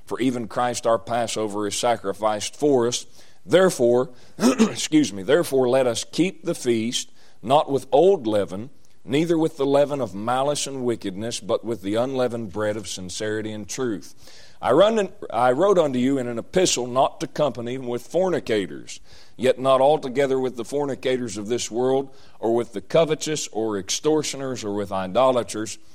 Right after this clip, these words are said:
for then must you needs go out of the world. But now I have written unto you not to keep company, if any man that is called a brother be a fornicator, or covetous, or an idolater, or a railer, or a drunkard, or an extortioner,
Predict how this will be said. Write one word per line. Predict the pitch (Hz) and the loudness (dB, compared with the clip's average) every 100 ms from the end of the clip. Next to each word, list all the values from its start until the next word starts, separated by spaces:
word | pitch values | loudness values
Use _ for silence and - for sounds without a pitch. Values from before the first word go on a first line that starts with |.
| - - | -18 -6
for | 131 | -2
then | 113 139 156 151 | 0 0 0 0
must | 139 135 - | 0 0 -2
you | 127 | -4
needs | 120 131 143 127 98 | -2 -4 -4 -6 -8
go | 95 117 120 | -4 2 4
out | 147 190 | 6 6
of | 147 92 | 4 0
the | 104 | -2
world. | 92 92 73 62 - - - - - | -2 -2 -4 -10 -14 -18 -18 -18 -12
But | 80 | -8
now | 98 131 147 | -2 2 4
I | 139 | 4
have | 123 113 | 2 0
written | 117 143 127 | 0 0 -2
unto | 127 113 | -4 -2
you | 120 127 | -2 -2
not | 113 131 - | 0 -2 -2
to | - | -6
keep | - 123 - | -4 -6 -6
company, | 131 127 120 120 113 - - - | -8 -6 -6 -8 -8 -12 -16 -6
if | - 113 | -4 -2
any | 127 131 | -2 -4
man | 123 127 123 113 | -2 -2 0 -2
that | 117 | -2
is | 107 - | -4 -2
called | 117 110 101 | 2 2 0
a | |
brother | 85 80 180 208 117 76 - - - - | -6 4 6 6 4 -4 -8 -16 -18 -8
be | 95 127 | -2 0
a | 107 | 0
fornicator, | - 139 127 107 117 113 117 | 0 0 0 -4 -2 -2 -2
or | 104 | -6
covetous, | 101 135 120 110 - 120 123 - - - | -2 0 0 -2 -4 -4 -6 -10 -16 -6
or | 117 | -4
an | 131 | 0
idolater, | 143 135 123 120 117 123 | 0 4 4 2 -2 -4
or | 104 113 | -2 -2
a | 127 | 0
railer, | 123 113 107 117 - - - - | 2 2 0 -4 -8 -16 -16 0
or | 123 | 2
a | 143 | 2
drunkard, | 117 139 131 127 139 | 2 2 2 0 -2
or | 117 127 | -2 -2
an | |
extortioner, | 131 - 170 160 - 107 110 | -6 -4 2 2 2 -4 -8